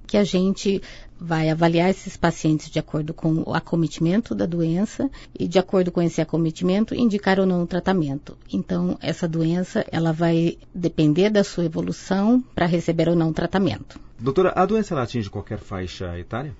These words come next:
Speaker 1: A mediana de aparecimento da doença é de setenta e dois anos, mas a, a gente recebe casos de pacientes mais jovens a partir dos cinquenta anos.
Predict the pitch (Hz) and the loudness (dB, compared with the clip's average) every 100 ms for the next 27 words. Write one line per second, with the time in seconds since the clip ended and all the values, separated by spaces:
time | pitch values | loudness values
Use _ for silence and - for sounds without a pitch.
0 | - - 190 202 196 240 254 233 190 190 | -14 -4 0 2 2 4 6 4 2 2
1 | 175 175 - 180 175 - 170 160 160 160 | 4 2 2 4 4 2 4 4 2 -2
2 | 151 160 190 220 - 170 - 165 165 170 | 0 0 2 2 0 -2 0 0 0 -2
3 | - 180 175 170 160 156 151 160 151 165 | -2 0 2 2 2 2 0 0 0 2
4 | 202 - - - 180 170 175 185 190 - | 0 -2 -10 -8 -2 0 2 2 2 0
5 | 180 170 170 - 180 175 175 180 160 165 | 0 2 0 0 -2 0 -2 -2 -2 -2
6 | 165 175 - - - - - 170 165 160 | -2 -4 -6 -12 -20 -18 -4 0 2 2
7 | 175 185 180 - - 196 165 170 - 160 | 2 -2 -2 -10 -12 -8 0 0 2 0
8 | 151 - 170 185 160 151 165 180 185 185 | 0 -2 0 2 0 0 0 0 0 0
9 | 175 170 180 170 - 180 165 165 180 202 | 0 -2 -4 -6 -2 -2 0 -2 0 0
10 | 143 85 156 - | 0 -4 -6 -10